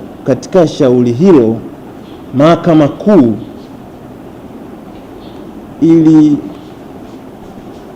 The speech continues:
ilitupilia mbali rufaa ya Jamhuri ambayo ilikuwa imepeleka rufaa hiyo kupinga maamuzi ya mahakama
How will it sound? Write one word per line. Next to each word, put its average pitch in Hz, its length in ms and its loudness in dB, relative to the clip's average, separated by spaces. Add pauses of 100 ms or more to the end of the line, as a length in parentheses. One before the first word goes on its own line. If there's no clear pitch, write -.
(180)
ilitupilia 170 760 2
mbali 165 460 6
rufaa 165 760 0 (560)
ya 127 180 0
Jamhuri 127 800 2 (340)
ambayo 156 500 4
ilikuwa 170 680 4 (440)
imepeleka 156 480 2
rufaa 143 300 2
hiyo 160 220 6
kupinga 165 560 2
maamuzi 143 720 2 (400)
ya 131 120 0
mahakama 143 760 2